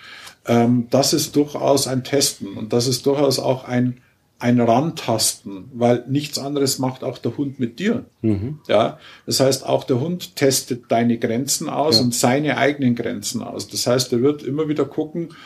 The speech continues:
Speaker 1: wann bist du denn wirklich so konsequent, dass du sagst, nee, das will ich jetzt grundsätzlich mal nicht.
Speaker 2: Mhm.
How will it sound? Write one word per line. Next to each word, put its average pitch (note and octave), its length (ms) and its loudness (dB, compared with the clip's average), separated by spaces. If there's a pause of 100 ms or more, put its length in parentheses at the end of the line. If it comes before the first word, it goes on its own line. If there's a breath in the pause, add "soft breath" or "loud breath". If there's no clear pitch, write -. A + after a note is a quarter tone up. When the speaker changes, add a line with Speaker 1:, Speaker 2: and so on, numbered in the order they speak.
(260 loud breath)
Speaker 1:
wann B2 360 2
bist F3 240 2
du F3 60 -6
denn C#3 400 0
wirklich C3+ 320 0
so C3 140 0
konsequent, C3 640 0
dass B2 120 -2
du A#2+ 100 -4
sagst, A#2 380 -4
nee, B2+ 420 4 (220)
das A#2+ 300 0
will A2 160 2
ich G#2+ 120 -4
jetzt G2+ 220 -2
grundsätzlich A#2 680 0
mal G2+ 180 -4
nicht. C#3+ 360 -2
Speaker 2:
Mhm. G2 260 -6